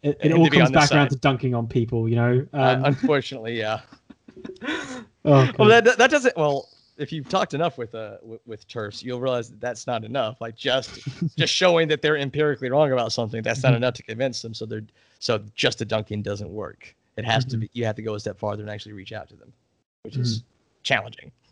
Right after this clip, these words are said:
Speaker 1: So w-, one thing that I've seen, um, online when discussing trans issues, um, you know, even from, even in leftist spaces,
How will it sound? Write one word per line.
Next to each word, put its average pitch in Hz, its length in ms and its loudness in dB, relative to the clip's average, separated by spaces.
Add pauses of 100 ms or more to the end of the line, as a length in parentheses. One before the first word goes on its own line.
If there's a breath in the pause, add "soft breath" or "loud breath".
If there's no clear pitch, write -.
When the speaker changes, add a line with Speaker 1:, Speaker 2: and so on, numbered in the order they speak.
(1160 soft breath)
Speaker 1:
So - 160 -20
w-, 190 220 2
one 214 220 8
thing 208 140 8
that 165 100 6
I've 151 180 6
seen, 123 460 6
um, 123 640 6
online 131 380 8
when 123 120 6
discussing 123 440 4
trans 117 300 2
issues, 117 500 0
um, 123 320 0
you 123 60 2
know, 135 80 0
even 175 240 8
from, 135 400 4 (120)
even 156 180 6
in 131 100 6
leftist 139 300 4
spaces, 123 580 0